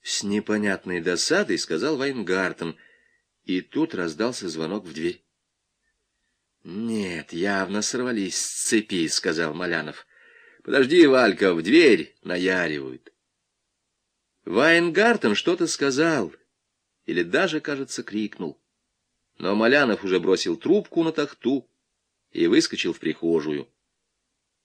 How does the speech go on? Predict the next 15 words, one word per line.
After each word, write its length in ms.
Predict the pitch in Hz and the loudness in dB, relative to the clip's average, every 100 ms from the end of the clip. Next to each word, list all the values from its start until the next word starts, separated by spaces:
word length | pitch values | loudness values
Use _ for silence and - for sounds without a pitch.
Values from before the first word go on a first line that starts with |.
| _ | _
Колям, 460 | 120 175 262 262 | 2 4 4 2
конечно, 480 | - 92 92 95 110 | 2 4 2 2 2
опять 260 | - 262 226 | 4 2 2
запутался 560 | 220 226 214 202 - | 2 2 2 2 4
у 60 | 185 | 0
него 240 | 180 175 | 4 2
в 60 | 160 | 2
ногах, 440 | 160 139 151 139 | -2 0 0 2
и 80 | 107 | 2
он 160 | 95 92 | 4 2
чуть 380 | - 247 - 92 | 0 -2 -2 -4
не 100 | 87 | 0
грохнулся. 720 | 92 92 85 85 - 95 - _ _ _ _ _ _ _ _ _ _ _ _ _ _ _ _ _ _ _ _ | 4 4 4 -4 -6 -8 -10 _ _ _ _ _ _ _ _ _ _ _ _ _ _ _ _ _ _ _ _
Открывший 680 | - 101 - 131 143 - 135 | -6 -6 -4 -2 -2 0 -2
дверь, 460 | 120 156 143 78 | 2 4 4 2